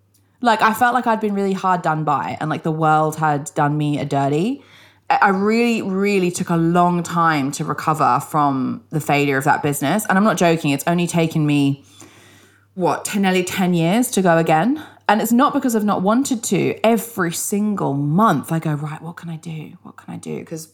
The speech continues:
as I said, I'm an unemployable. So I've always had it in the back of my head of, like, "What should I do next? Should I do a baby clothing brand? Could I import these things?" There's always been little, the little side hustles I've had going on, which have all been fruitful,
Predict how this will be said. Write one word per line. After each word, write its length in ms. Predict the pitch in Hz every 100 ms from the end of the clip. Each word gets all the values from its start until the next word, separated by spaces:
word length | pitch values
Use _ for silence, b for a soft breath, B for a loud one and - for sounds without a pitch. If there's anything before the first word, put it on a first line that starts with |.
| _
as 160 | 175 170
I 20 |
said, 240 | 160 156
I'm 100 | 143
an 80 | 143
unemployable. 800 | 156 143 131 147 143 135 - - b b b b -
So 140 | 226
I've 120 | 220
always 320 | 247 285 262
had 160 | 247 208
it 60 | 190
in 60 |
the 80 | 185
back 240 | 175 165
of 80 | 170
my 120 | 165
head 220 | 160 196 170
of, 80 |
like, 140 | 160 -
"What 120 | 160
should 120 | -
I 40 | 156
do 140 | 160
next? 220 | 165 -
Should 60 | 147
I 20 |
do 100 | 147
a 40 |
baby 280 | 139 156 185
clothing 300 | 190 190 190
brand? 360 | 185 180 185 180
Could 120 | 156
I 80 | 151 _
import 380 | 175 175 - -
these 220 | 185 196
things?" 260 | 202 190 185
There's 160 | 180
always 300 | 214 220 240
been 320 | 233 208 196 B B B B B _ _ _ -
little, 240 | 220 233
the 180 | 208 -
little 160 | 226 233
side 380 | - 208 196 196
hustles 380 | 185 - 170
I've 120 | 170 -
had 180 | 175
going 260 | 170 165 160
on, 180 | 156 135
which 100 | 196
have 120 | 277
all 120 | 330
been 360 | 233 170 147 180
fruitful, 720 | - 165 - - - 208 -